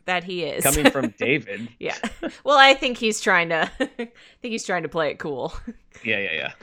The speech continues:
Speaker 1: At school, David bought a ton of condoms.
Speaker 2: He did. He
Speaker 1: <laughs>
Speaker 2: did.
Speaker 1: All the
Speaker 2: Yep.
Speaker 1: condoms.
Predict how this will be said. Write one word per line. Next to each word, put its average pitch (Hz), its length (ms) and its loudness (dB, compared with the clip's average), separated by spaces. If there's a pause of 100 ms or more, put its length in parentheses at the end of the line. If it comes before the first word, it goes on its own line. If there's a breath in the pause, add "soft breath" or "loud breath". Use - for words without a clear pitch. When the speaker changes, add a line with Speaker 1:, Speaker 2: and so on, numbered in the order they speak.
(720 loud breath)
Speaker 1:
At 214 220 0
school, 233 760 0 (320)
David 214 460 2
bought 175 460 2 (180)
a 151 140 -4
ton 160 840 -8 (200)
of - 140 -10
condoms. - 520 -4
Speaker 2:
He 233 60 4
did. 277 220 -2 (240 soft breath)
He - 60 -8
Speaker 1:
<laughs> - 20 -4
Speaker 2:
did. 233 80 0
Speaker 1:
All 196 280 6
the 196 100 0
Speaker 2:
Yep. - 320 -2
Speaker 1:
condoms. - 360 -4